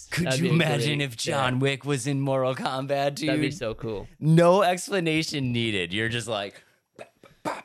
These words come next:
Speaker 1: bah, bah." It's like, dude, like, his special move is just, like, those ridiculously close gunshots, or it's like, "Bah, bah,
Speaker 2: Mm-hmm.
Speaker 1: bah, bah." <laughs> Dude.
Speaker 2: Yeah. That'd be a good character. I agree. That's
Speaker 1: Please.
Speaker 2: a cool character.
Speaker 1: Yeah, please, please, please put, put John Wick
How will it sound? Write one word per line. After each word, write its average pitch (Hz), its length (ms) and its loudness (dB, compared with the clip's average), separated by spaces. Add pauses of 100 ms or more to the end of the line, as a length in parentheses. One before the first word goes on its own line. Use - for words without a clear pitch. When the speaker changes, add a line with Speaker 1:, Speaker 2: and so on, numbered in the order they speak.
Speaker 1:
bah, - 260 -6
bah." 220 140 -4
It's 143 280 -2
like, 143 340 -8
dude, 123 180 -4
like, 110 140 -2
his 113 140 -6
special 110 420 -6
move 123 260 -6
is 107 140 -8
just, - 240 -10
like, 101 360 -6
those 104 360 -8
ridiculously 107 880 -6
close 101 360 -8
gunshots, 101 640 -4
or 107 80 -6
it's 92 100 -10
like, 101 140 -12
"Bah, 160 140 -2
bah, 147 160 -2
Speaker 2:
Mm-hmm. 220 300 -2
Speaker 1:
bah, 214 180 -4
bah." 185 60 -10
<laughs> 143 140 -12
Dude. 107 360 -4
Speaker 2:
Yeah. 113 220 -6 (760)
That'd 156 140 -2
be 156 120 0
a 143 60 -4
good 123 180 -2
character. 107 340 -6
I 160 140 0
agree. 151 240 0
That's 127 200 0
Speaker 1:
Please. - 80 -10
Speaker 2:
a - 20 -6
cool 127 140 -4
character. 110 440 -8 (280)
Speaker 1:
Yeah, 90 220 -2
please, 143 460 -2
please, 107 380 -4
please 92 400 -6
put, 95 460 -4
put 117 200 -2
John 95 380 -4
Wick 92 300 -4